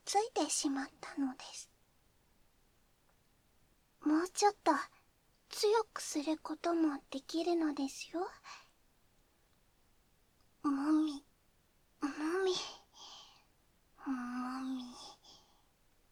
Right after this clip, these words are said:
もみ。あ、あれ？ちょっと強かったのですか？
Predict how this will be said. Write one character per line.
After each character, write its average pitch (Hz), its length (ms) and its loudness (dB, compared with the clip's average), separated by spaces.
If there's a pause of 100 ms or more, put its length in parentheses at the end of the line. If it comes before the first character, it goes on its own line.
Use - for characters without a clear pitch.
(120)
も 269 260 -4 (280)
み。 349 200 2 (2750)
あ、 - 120 -2 (800)
あ 311 220 -2
れ？ 381 120 4 (1400)
ち - 140 4
ょ 440 40 8
っ - 120 0
と 320 140 0
強 415 400 2
か - 180 0
っ 415 60 -6
た 339 180 0
の 302 220 2
で 277 160 0
す - 80 -10
か？ 381 200 -2